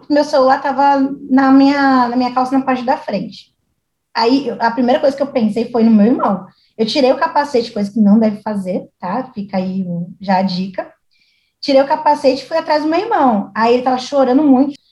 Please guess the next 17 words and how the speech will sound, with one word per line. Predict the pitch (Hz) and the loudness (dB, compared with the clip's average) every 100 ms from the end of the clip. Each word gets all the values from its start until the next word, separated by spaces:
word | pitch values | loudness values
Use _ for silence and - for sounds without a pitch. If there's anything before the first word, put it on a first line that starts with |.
| _ | _
As | 247 | -8
professoras | 247 262 254 254 | -2 -2 0 -2
conseguiram | 277 269 269 277 | -4 -2 0 2
acudir | 277 302 247 339 | 0 -2 -2 2
ele, | 262 226 | 0 0
só | 269 | -2
que | |
eu | 285 | -2
não | 294 | -4
consegui | - 262 277 | -2 2 2
levantar. | 262 285 339 320 269 220 | 2 0 0 0 0 0
Eu | 214 - | -6 -6
tava | 240 247 | -2 2
muito, | 254 254 330 - 320 240 | 4 4 2 -4 -6 -4
assim, | 233 240 | -4 -4
eufórica, | 240 240 _ 226 196 196 202 | -4 -4 _ -2 -2 -4 -10
sabe? | 240 254 | -6 -4